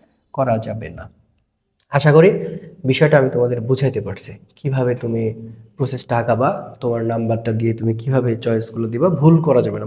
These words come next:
ভুল প্রসেস করলে তোমার নিজেরই ক্ষতি হওয়ার সম্ভাবনা কিন্তু থাকবে, ঠিক আছে? তো তোমার নাম্বার এত, তুমি এভাবে করবা, তোমার নাম্বার এত, তুমি এভাবে দিবা। So এই জিনিসটা ভুল করো না, হ্যাঁ? তো সকলের জন্য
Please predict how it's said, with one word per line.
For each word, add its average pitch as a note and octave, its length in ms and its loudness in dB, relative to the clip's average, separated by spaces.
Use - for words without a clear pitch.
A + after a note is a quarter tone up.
ভুল D#3 140 8
প্রসেস D#3+ 280 0
করলে G#3+ 140 2
তোমার D3+ 220 0
নিজেরই C3+ 240 0
ক্ষতি - 220 -8
হওয়ার A#2+ 200 0
সম্ভাবনা G#2+ 400 -2
কিন্তু A#2 160 -8
থাকবে, - 260 -14
ঠিক F3 160 -2
আছে? - 120 -6
তো D3+ 60 -6
তোমার D#3 240 6
নাম্বার D3 200 6
এত, C3 100 -4
তুমি C3+ 220 0
এভাবে A#2 280 0
করবা, A2 220 -8
তোমার A#2+ 220 -4
নাম্বার A#2+ 280 -4
এত, B2 80 -10
তুমি A2+ 200 -6
এভাবে A2 280 -4
দিবা। A2 180 -12
So - 60 -20
এই B2 100 0
জিনিসটা B2 300 -6
ভুল A#2+ 200 -4
করো A2+ 200 -8
না, A#2 100 -10
হ্যাঁ? G3+ 120 0
তো C3 80 0
সকলের C#3+ 380 0
জন্য C#3+ 140 4